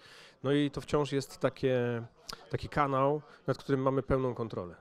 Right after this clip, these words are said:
Czyli załóżmy, że masz tam grupę dziesięciu subskrybentów, docierasz do dziesięciu, masz dwadzieścia tysięcy, dwieście tysięcy osób, też docierasz do tych dwudziestu lub dwustu tysięcy osób. Więc myślę, że to jest wciąż taka przewaga e-mail marketingu, która właśnie polega na tym, że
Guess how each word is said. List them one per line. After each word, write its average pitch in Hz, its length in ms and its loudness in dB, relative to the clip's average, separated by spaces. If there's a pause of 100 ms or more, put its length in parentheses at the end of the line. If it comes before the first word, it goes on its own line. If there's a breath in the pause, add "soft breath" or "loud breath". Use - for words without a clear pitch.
Czyli 123 180 -2
załóżmy, 127 340 0
że 120 120 -4
masz 117 240 -2
tam 104 160 -6
grupę 107 640 -2
dziesięciu 120 420 -4
subskrybentów, 127 880 -4
docierasz 120 400 2
do 113 80 -4
dziesięciu, 123 560 0 (280 loud breath)
masz 120 260 -2 (100)
dwadzieścia 120 400 -6
tysięcy, 120 440 -2
dwieście 123 300 2
tysięcy 117 520 -6
osób, - 300 -8 (320 loud breath)
też 120 200 6
docierasz 113 360 0
do 113 80 -2
tych 101 160 -12
dwudziestu 113 400 -6
lub 104 80 -10
dwustu 107 280 -8
tysięcy 104 360 -6
osób. - 260 -12
Więc 110 180 -6
myślę, 123 260 0
że 113 160 2 (580 loud breath)
to 135 140 6
jest 131 220 0
wciąż 127 260 0
taka 120 200 -4
przewaga 120 540 0
e-mail 120 280 0
marketingu, 127 640 0
która 117 260 0
właśnie 113 260 -4
polega 120 340 2
na 113 140 -2
tym, 113 240 -4
że 107 320 -2